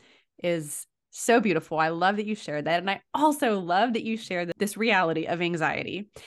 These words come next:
'cause I don't think we talk about that reality enough.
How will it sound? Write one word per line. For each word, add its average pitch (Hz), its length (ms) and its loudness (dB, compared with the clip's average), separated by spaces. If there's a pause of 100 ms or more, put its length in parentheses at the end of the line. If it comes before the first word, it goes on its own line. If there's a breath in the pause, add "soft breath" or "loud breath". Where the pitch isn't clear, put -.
(260 loud breath)
'cause - 80 -12
I 196 120 0
don't 220 380 0
think 202 200 -6
we 185 100 -4
talk 160 240 -10
about 151 560 -6 (320 soft breath)
that 165 240 -2
reality 151 800 -6 (120)
enough. 147 460 -8